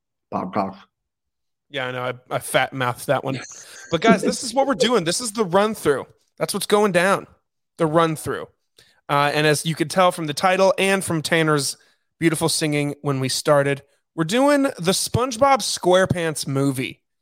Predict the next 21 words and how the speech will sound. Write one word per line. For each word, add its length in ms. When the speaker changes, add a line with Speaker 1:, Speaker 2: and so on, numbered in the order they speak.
Speaker 2:
We 80
thought 160
it 40
was 140
an 120
easy 360
movie 460
to 140
do, 540
to 120
get 240
into 300
the 100
new 140
year, 200
to 80
get 200
into 260
the 100
flow. 680
So, 480